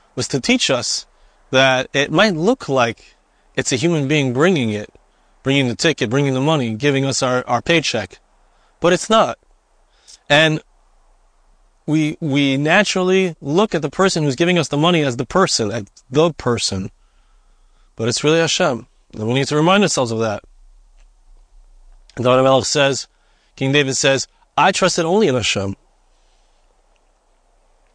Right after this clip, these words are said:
Okay, that's the Ibn Ezra. Now let's hear the Al Shich.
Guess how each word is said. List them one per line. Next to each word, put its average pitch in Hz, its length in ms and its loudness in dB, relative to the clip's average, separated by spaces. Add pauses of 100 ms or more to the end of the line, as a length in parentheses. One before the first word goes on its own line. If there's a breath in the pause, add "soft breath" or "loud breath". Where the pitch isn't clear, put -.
(100)
Okay, 110 220 -6 (100)
that's 127 200 -4
the 143 80 -2
Ibn 120 100 0
Ezra. 107 300 -4 (560 soft breath)
Now 156 100 4
let's 165 140 0
hear 170 100 4
the 147 60 4
Al 127 160 2
Shich. - 280 -6